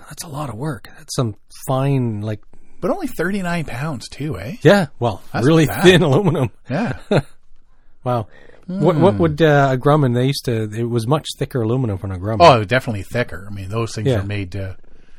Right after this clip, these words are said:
Speaker 2: take a beating and,
Speaker 1: Yeah, yeah,
Speaker 2: you know,
Speaker 1: yeah.
Speaker 2: what is it?
Speaker 1: Yeah.
Speaker 2: Take a lick and keep on ticking, the old
Speaker 1: Mm-hmm.
Speaker 2: Timex watch.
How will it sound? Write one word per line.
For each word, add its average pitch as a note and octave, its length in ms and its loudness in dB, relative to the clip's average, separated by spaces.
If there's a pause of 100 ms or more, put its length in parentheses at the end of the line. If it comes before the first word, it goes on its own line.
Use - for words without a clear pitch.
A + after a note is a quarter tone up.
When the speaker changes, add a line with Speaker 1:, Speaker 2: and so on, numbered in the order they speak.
(680)
Speaker 2:
take A#2+ 220 -2
a G#2 40 -4
beating A2 400 -4
and, F#2 280 -8 (360)
Speaker 1:
Yeah, D3+ 180 6
yeah, C3 120 2
Speaker 2:
you A2 80 2
know, G#2 60 -2
Speaker 1:
yeah. - 80 -4
Speaker 2:
what A2+ 120 -4
is G#2+ 60 -2
it? G2+ 60 -4
Speaker 1:
Yeah. A#2 80 0
Speaker 2:
Take A#2+ 160 -2
a A#2 40 -4
lick A#2 200 -2
and G#2 80 -6
keep A2 200 -6
on G#2 140 -4
ticking, B2+ 340 -6
the A2 120 -4
old G#2 120 -6
Speaker 1:
Mm-hmm. B2+ 280 4
Speaker 2:
Timex - 160 -4
watch. B2 320 -8